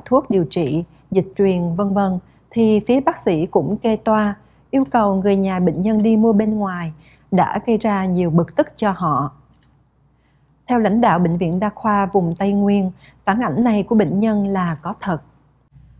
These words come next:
Bệnh viện đúng là đang thiếu hụt lưỡi dao mổ, cũng như nhiều vật tư, y tế giá rẻ khác, thậm chí cả túi đựng nước tiểu. Giá trị mỗi lưỡi dao để mổ dao động khoảng một ngàn đến hai ngàn đồng,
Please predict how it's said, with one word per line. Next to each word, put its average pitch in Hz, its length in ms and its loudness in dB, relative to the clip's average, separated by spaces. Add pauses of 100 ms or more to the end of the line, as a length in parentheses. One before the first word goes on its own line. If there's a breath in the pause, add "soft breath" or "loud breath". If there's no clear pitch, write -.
(600)
Bệnh 208 240 6
viện 196 340 2
đúng 247 160 4
là 233 260 0
đang 208 280 0
thiếu 269 200 0
hụt 214 180 2
lưỡi 170 260 0
dao 214 200 2
mổ, 185 400 0 (300 soft breath)
cũng 190 240 2
như 240 140 4
nhiều 208 240 2
vật 170 180 -4 (100)
tư, 226 300 4 (360 soft breath)
y 233 120 2
tế 214 400 0
giá 247 320 2
rẻ - 180 -4
khác, 240 300 -4 (320 soft breath)
thậm 196 140 2
chí 233 320 2
cả 165 400 -4
túi 220 180 2
đựng 170 260 0
nước 214 220 -4
tiểu. 180 300 -2 (1120)
Giá 269 180 4
trị 185 300 0
mỗi 190 220 0
lưỡi 190 180 -2
dao 214 300 0
để 180 180 0
mổ 202 400 0 (100)
dao 202 200 -2
động 156 260 -4
khoảng - 300 -4
một 196 140 -2
ngàn 180 340 -2
đến 185 220 0
hai 233 160 -6
ngàn 180 240 -4
đồng, 165 240 -2